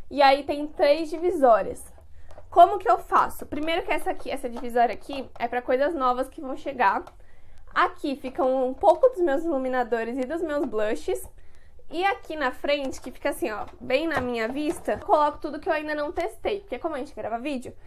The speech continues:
eu não vou guardar, porque senão eu vou esquecer de tudo que tem. Então aqui são coisas que eu comprei recentemente e que eu vou gravar e eu deixo aqui.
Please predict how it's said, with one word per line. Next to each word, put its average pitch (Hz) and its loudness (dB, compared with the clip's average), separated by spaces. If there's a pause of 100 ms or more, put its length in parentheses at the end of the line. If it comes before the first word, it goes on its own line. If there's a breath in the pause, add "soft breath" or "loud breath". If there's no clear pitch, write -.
(160 soft breath)
eu 294 4
não 330 2
vou 330 4
guardar, 320 4
porque 349 -4
senão 285 -2
eu 285 0
vou 285 0
esquecer 285 2
de - -16
tudo 285 -6
que 370 -4
tem. 247 0
Então 254 -2
aqui 285 2
são 320 -4
coisas 254 0
que 277 4
eu 277 4
comprei 269 2
recentemente 269 -6 (480 soft breath)
e 330 -2
que 339 -2
eu 311 2
vou 311 2
gravar 302 4
e 285 -6
eu 294 4
deixo 302 0
aqui. 330 -4